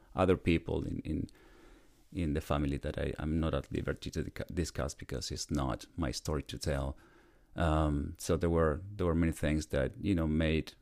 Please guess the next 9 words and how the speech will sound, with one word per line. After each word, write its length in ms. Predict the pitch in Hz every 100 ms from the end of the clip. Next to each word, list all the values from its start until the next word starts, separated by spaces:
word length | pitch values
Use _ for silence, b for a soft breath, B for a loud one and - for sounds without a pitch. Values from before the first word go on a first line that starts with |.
| - -
my, 260 | 78 71
my 160 | - 78
childhood, 560 | - - 76 - 60 - - -
uh, 340 | - 78 78 82 B B B -
difficult 640 | 135 131 - 57 - - - -
and, 580 | 73 69 69 69 - - b b b b b b b -
and 340 | 98 82 -
quite 440 | - 104 98 - -
painful 520 | 110 104 - 64